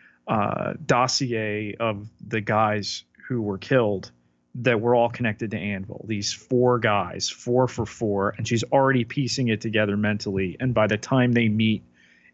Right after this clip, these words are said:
in that stairwell, she knows it's him. And it was a really great and, again, non-predictable way,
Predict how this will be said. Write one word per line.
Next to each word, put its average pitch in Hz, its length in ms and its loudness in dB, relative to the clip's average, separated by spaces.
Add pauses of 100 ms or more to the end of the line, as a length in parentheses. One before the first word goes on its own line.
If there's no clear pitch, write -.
in 117 440 2 (180)
that 113 340 2
stairwell, 110 920 -2 (340)
she - 280 -4
knows 87 540 -6 (280)
it's 104 200 -2
him. - 380 -8 (360)
And 113 460 0 (300)
it 160 60 0
was 135 180 2
a 117 60 0
really 127 320 4
great 117 540 0 (420)
and, 113 100 -2
again, 110 540 -2
non-predictable 113 1500 -2 (320)
way, 98 600 -2